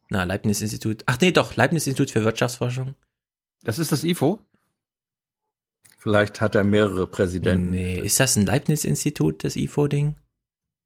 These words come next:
Speaker 2: Ich google mal.
Speaker 3: Ja.
Speaker 2: Das machen wir, äh, Fact-Checking.
Speaker 3: Oh ja.
Speaker 1: Oder ist das Leibniz
Speaker 3: Ganz
Speaker 1: ja nicht
Speaker 3: was
Speaker 1: das in
Speaker 3: Neues.
Speaker 1: Halle?
Speaker 3: Also, Leibniz, da denke ich immer an Hannover, weil Hannover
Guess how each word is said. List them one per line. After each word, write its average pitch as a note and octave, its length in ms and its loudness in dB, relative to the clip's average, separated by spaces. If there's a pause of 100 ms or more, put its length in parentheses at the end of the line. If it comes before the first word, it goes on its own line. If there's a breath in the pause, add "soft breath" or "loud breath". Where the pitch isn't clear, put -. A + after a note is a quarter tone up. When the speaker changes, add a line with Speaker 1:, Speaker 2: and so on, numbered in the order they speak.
(920)
Speaker 2:
Ich A2 160 -20
google B2 220 -4
mal. F2 160 -10 (720)
Speaker 3:
Ja. B2 120 2 (100)
Speaker 2:
Das G2+ 100 -20
machen B2 180 -8
wir, B2+ 240 6
äh, A#2+ 300 0
Fact-Checking. A#2 760 -2 (640 loud breath)
Speaker 3:
Oh G2+ 140 -4
ja. F#2 260 0 (420)
Speaker 1:
Oder A2 180 2
ist - 120 2
das A2 140 0
Leibniz G#2 300 2
Speaker 3:
Ganz A#2 100 6
Speaker 1:
ja G#2 60 4
nicht G2+ 100 4
Speaker 3:
was G2 80 6
Speaker 1:
das G2+ 120 0
in F#2+ 60 4
Speaker 3:
Neues. F2+ 160 4
Speaker 1:
Halle? D#3+ 380 2 (1400 soft breath)
Speaker 3:
Also, G2 300 0 (1160 loud breath)
Leibniz, G#2 500 -2
da A2+ 100 4
denke G#2+ 280 2
ich - 100 -2
immer G#2+ 360 4
an G2+ 380 -2
Hannover, G2+ 600 2
weil - 200 -8 (1080 soft breath)
Hannover - 540 2